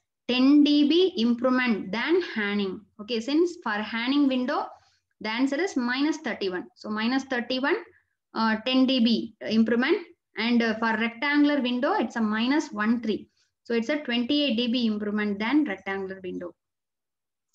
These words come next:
The next thing, the first side lobe occurs at a dash when low pass filter is designed using the Hamming window, minus fifty-one D B. Okay, so if you are designing one low pass filter using Hamming window,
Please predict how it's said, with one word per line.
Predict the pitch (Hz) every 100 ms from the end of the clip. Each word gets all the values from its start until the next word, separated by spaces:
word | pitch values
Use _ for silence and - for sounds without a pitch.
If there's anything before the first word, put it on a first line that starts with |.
| _
The | 214
next | 220 233 -
thing, | 294 415 - - _ _
the | 220 226
first | 269 269 -
side | 339 285 247 247
lobe | 247 269 226 - - _ _ -
occurs | 208 285 294 302 -
at | 214 226 277
a | 185
dash | 202 202 330 339 - _
when | 220 262 381
low | 226 233
pass | 233 277 294
filter | 277 240 240
is | 254 226
designed | 180 190 226 254 247 - -
using | 208 240 233 311 359
the | 190
Hamming | 190 214 220 220
window, | 190 185 180 - _ _ _ _
minus | 202 220 240 294 349
fifty-one | - 240 - 240 208 185
D | 185
B. | 180 180 _ _ -
Okay, | 233 202
so | 202
if | 233 226
you | 233
are | 226 214
designing | 202 220 269 285 320
one | 277 220
low | 208
pass | 220 240 247
filter | 233 226 277
using | 240 220 269 269 302 294
Hamming | 220 208 220 226
window, | 190 185 196 311